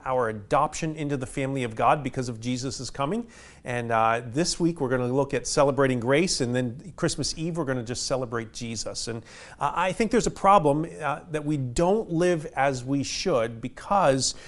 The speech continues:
we don't understand grace. And so today, the message is titled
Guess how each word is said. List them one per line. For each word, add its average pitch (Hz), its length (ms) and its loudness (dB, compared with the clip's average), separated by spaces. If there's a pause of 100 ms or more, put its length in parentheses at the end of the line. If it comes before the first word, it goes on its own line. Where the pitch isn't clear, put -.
(160)
we 139 140 2
don't 165 500 4
understand 131 880 -4 (320)
grace. - 680 -8 (480)
And 143 100 0
so 151 100 4
today, 147 540 6
the 135 140 -2
message 147 400 0
is 139 100 -2
titled 113 500 -6